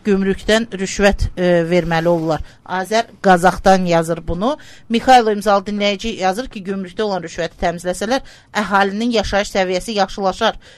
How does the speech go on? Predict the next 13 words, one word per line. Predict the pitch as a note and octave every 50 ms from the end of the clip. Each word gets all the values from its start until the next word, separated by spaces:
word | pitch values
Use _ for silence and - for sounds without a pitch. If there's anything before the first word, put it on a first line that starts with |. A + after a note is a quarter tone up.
| _ _
Çünki | - - D4 C#4+ B3 - A#3 G3 F#3
xırda | - - G#3 G3 F#3 A3 G3+ F3+ -
hər | - - G#3 A3 A3+
şey | A3 - - C4 B3+ - -
ucuzdur | G#3 F#3+ E3+ A3 A3+ G#3+ F#3 F3 G3
gömrüyə | F3 F3 F3 E3+ E3+ E3+ F3 F3 F3 E3+
qədər. | F3 E3 D#3+ D#3 D3+ - - - - - - -
Xaricdə | A3+ G#3+ G3+ G3+ F#3+ A#3+ A3+
hər | A3+ A3+ A3
şey | - A3 G3
ucuzdur | F#3+ F3 A3 G#3+ G3+ - F3+
gömrüyə | F3 F3+ F3 E3+ E3 F3 F#3+ F#3+ F#3
qədər. | F#3 F3 D#3+ - C#3 -